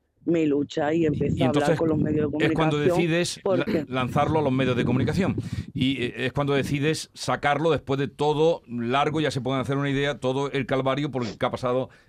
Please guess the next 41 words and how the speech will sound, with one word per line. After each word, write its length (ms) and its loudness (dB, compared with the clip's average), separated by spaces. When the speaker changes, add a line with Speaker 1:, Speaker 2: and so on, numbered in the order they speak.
Speaker 2:
esta 240 -2
familia, 680 -2
eh, 360 0
estando, 720 -2
mm, 400 -8
eh, 320 -10
legalizada, 880 -2
eh, 560 -6
pues 260 -14
la 160 -8
muerte 340 -2
digna, 420 -2
como 200 -8
tantas 240 -2
veces 160 -2
nos 140 0
dicen, 340 -2
el 60 -4
testamento 340 -2
vital, 400 0
y 200 -2
que, 260 -4
eh, 160 -2
se 140 -4
encuentre 280 -2
con 120 -2
estos 180 -6
problemas. 400 -6
Lorena, 420 0
eh, 840 -2
¿cómo 440 2
te, 80 -2
enfocaste 420 0
tú 120 -2
el 80 -2
tema? 320 -2
¿Tú, 300 -4
eh, 60 -4
preguntaste 640 0
por 200 -4
qué 300 -2